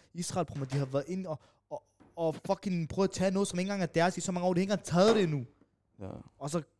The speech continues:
Speaker 1: ja, Wallah, hvad skal jeg sige, bror?
Speaker 2: Det er også
Speaker 1: Allah
Speaker 2: lige meget. Det er
Speaker 1: retleder dem, bror.
Speaker 2: ja.
Speaker 1: Gud, han, Allah, han retleder dem, og det skal vi nok se. Og det kommer. Sabr, Wallah.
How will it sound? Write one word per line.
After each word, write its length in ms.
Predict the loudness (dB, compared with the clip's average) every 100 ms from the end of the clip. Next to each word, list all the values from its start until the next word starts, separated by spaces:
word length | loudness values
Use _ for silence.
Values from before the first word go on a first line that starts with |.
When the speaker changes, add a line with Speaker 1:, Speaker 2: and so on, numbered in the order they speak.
| _
Speaker 1:
ja, 180 | -10 -8
Wallah, 140 | -6 -6
hvad 100 | -6
skal 140 | -4
jeg 60 | -6
sige, 200 | -6 -6
bror? 140 | 4
Speaker 2:
Det 60 | 6
er 40 |
også 140 | 6 6
Speaker 1:
Allah 100 | 6
Speaker 2:
lige 80 | 6
meget. 140 | 6
Det 60 | 6
er 60 |
Speaker 1:
retleder 180 | 6 4
dem, 80 | 4
bror. 160 | 4 6 6 4
Speaker 2:
ja. 60 | 2
Speaker 1:
Gud, 160 | 2 4
han, 180 | 2 -2 -2
Allah, 220 | 0 2
han 100 | 2
retleder 360 | 0 2 2
dem, 160 | 2 -2 -8 _
og 80 | -6
det 80 | -6
skal 120 | -4
vi 40 | -2
nok 160 | -2
se. 240 | -2 -4 -4 _ -6
Og 80 |
det 120 | -4 0
kommer. 300 | 0 0 -2 -8 -18 -20 -20 _ -4
Sabr, 280 | 0 0 0
Wallah. 320 | 0 -2 -4